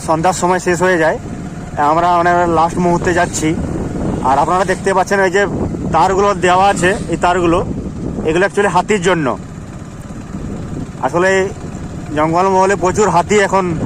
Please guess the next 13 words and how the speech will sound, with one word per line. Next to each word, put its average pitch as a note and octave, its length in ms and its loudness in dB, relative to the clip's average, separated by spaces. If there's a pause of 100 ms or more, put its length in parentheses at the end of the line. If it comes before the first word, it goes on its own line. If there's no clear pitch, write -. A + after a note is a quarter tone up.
(180)
এসেছে, C#3+ 420 0 (1120)
তার D3 160 0
জন্য F#3 220 2
সেই F#3+ 80 2
তারগুলো E3 420 2
দেওয়া D3+ 280 4
আছে। B2+ 280 -2 (920)
আর B2+ 160 2
আমরা D#3+ 240 2
জঙ্গলের D#3+ 420 2
ভিতর D#3 220 0
দিয়ে E3 140 0
যাচ্ছি। E3 360 0